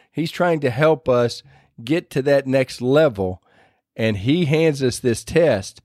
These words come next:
and says, "Here, go get this." And I don't exactly know what God does after he hands us the test, but I'm pretty sure he don't answer.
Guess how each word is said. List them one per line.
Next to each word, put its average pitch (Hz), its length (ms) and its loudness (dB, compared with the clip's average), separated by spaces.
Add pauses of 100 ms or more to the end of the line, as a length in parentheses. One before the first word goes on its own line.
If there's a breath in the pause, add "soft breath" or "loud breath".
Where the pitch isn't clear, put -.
(380)
and 101 220 -6
says, 110 360 -2
"Here, 127 260 0
go 120 180 0
get 117 280 -6
this." 78 360 -8
And 113 100 -6
I 147 140 2
don't 170 180 2
exactly 135 520 0
know 147 260 4
what 139 200 2
God 139 300 2
does 143 500 2
after 135 340 0
he 127 180 0
hands 139 320 -2
us 139 140 -2
the 127 100 -10
test, 139 460 0
but 120 120 0
I'm 120 140 0
pretty - 540 -4
sure 143 460 2
he 127 180 -2
don't 127 360 0
answer. 117 520 -6